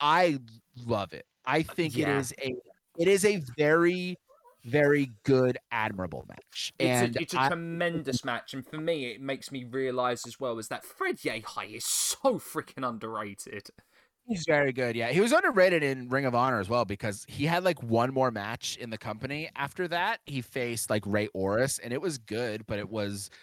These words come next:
Speaker 1: but then he never wrestled in the company again, which is a shame. Uh, then there's the Best of the World pay-per-view.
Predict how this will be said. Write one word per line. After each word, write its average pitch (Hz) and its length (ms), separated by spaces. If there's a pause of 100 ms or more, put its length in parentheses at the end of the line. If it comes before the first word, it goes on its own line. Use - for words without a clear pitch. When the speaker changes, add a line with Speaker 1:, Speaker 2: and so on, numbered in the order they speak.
(140)
Speaker 1:
but 139 120
then 151 100
he 143 80
never 131 240
wrestled 123 320
in 120 80
the 120 60
company 131 220
again, 151 260
which 156 200
is 120 140
a 113 80
shame. 104 420 (600)
Uh, 139 240
then 180 220
there's 269 180
the 226 80
Best 180 240
of 202 80
the 196 80
World 147 240
pay-per-view. 135 480